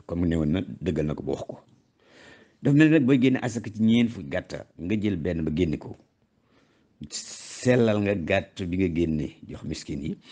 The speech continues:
sellal nga fanweeri gàtt yi la des ak juróom-ñeent. Noonu la tudd baatu seede bi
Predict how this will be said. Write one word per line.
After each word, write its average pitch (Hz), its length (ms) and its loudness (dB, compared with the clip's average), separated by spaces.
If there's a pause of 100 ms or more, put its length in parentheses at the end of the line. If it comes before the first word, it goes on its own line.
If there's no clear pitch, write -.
(180)
sellal 101 500 2
nga 98 140 2 (960)
fanweeri 104 600 2
gàtt 92 280 -4
yi 92 120 -2
la 92 100 -2
des 82 260 -8
ak 85 100 -6
juróom-ñeent. 71 760 -6 (560)
Noonu 95 220 2
la 101 60 4
tudd 92 260 -6
baatu 78 260 -2
seede 76 340 -4
bi 82 300 -2